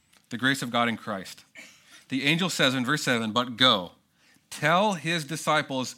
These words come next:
and Peter that he is going before you."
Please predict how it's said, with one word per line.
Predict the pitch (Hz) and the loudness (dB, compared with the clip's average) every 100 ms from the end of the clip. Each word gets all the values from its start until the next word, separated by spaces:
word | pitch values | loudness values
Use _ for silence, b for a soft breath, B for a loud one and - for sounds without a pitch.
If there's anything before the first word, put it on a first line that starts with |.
| _ | _
and | 170 180 185 185 - | 2 4 4 2 -6
Peter | - 214 151 92 - _ _ b b b b b b b - | 0 2 2 0 -8 _ _ b b b b b b b -8
that | 127 | -4
he | 156 | 0
is | 170 | -2
going | 135 151 156 | 0 0 0
before | 147 160 151 | -2 0 2
you." | 117 90 | 2 2